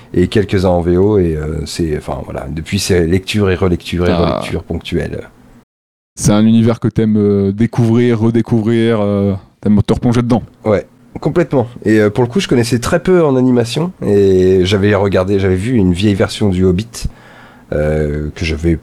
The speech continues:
Speaker 1: regardé, disons. Et, euh, pour le coup, c'est
Speaker 2: <laughs> Ouais, c'est le D T V de soixante-dix-sept, je crois,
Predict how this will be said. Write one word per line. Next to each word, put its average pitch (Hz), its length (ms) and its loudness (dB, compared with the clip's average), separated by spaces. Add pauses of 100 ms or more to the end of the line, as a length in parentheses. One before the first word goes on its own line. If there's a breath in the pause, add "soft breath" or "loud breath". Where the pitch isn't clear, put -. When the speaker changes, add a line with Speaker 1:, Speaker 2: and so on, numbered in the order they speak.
(380)
Speaker 1:
regardé, 90 580 -2 (120)
disons. 87 300 -2 (480 loud breath)
Et, 98 160 2
euh, 90 280 2
pour 110 120 -2
le 110 40 -2
coup, 202 140 0
c'est 214 220 0
Speaker 2:
<laughs> - 140 -10
Ouais, 104 160 2
c'est 101 300 0
le 95 260 2
D 104 160 0
T 110 140 0
V 107 120 2
de - 60 -6
soixante-dix-sept, 107 600 0
je 113 60 0
crois, 127 320 0